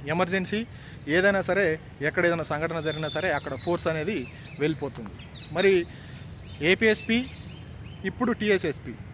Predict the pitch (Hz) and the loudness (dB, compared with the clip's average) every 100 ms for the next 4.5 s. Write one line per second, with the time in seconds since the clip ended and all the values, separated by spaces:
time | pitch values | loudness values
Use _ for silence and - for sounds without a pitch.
0 | - - 151 180 185 165 147 156 262 - | -14 -2 4 4 4 0 2 0 -2 -6
1 | - - - 202 254 202 214 - - - | -14 -16 -6 0 2 2 0 -10 -14 -14
2 | - 160 196 208 180 147 165 196 190 175 | -2 0 2 2 2 2 2 4 4 4
3 | 190 214 - - - 151 160 165 147 170 | 2 0 -4 -14 -10 -2 0 0 0 2
4 | 180 175 185 160 151 | 2 2 2 0 -2